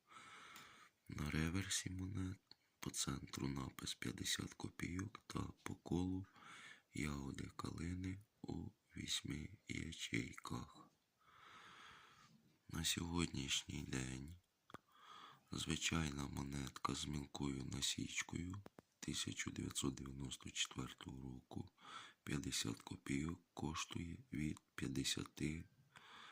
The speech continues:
сімдесяти центів за одну монетку. В штемпельному блеску від одного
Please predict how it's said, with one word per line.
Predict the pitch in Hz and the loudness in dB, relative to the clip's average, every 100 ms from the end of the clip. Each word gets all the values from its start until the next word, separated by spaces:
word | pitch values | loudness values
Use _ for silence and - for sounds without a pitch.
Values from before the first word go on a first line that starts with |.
| - | -8
сімдесяти | - - 65 69 69 - - - 67 - - | -2 0 2 4 6 6 2 0 -2 -2 -2
центів | - 71 76 76 - 76 - - - | 0 2 0 -2 0 0 0 -8 -8
за | - - 78 - - | -2 0 -2 -4 -4
одну | - - 67 71 - - | -4 0 -2 -2 -6 -2
монетку. | 76 67 62 62 - - | 0 0 -6 -10 -14 -2
В | - | -2
штемпельному | - 71 - 64 67 65 65 65 | 2 0 0 0 2 2 0 0
блеску | - 73 82 98 - 107 - _ - - - - - _ | 0 0 0 0 -4 -8 -12 _ -12 -10 -10 -14 -18 _
від | - 90 - - | 0 2 0 -2
одного | - 64 69 71 78 76 | -2 0 2 2 0 -4